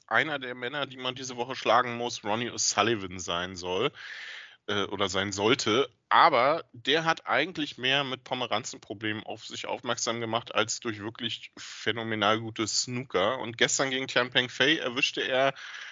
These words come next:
einen Viertelfinalnachmittag zum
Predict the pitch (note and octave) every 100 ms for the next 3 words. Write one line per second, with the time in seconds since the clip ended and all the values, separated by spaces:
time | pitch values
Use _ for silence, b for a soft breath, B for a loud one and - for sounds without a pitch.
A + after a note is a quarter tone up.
0 | B _ G#2+ B2 C#3 B2+ D3+ C#3+ C#3+ A#2+
1 | A2 A2+ A#2 - _ G#2+ G2+ G#2+ B2+ A2
2 | G2+ G2+ - - - B2+ B2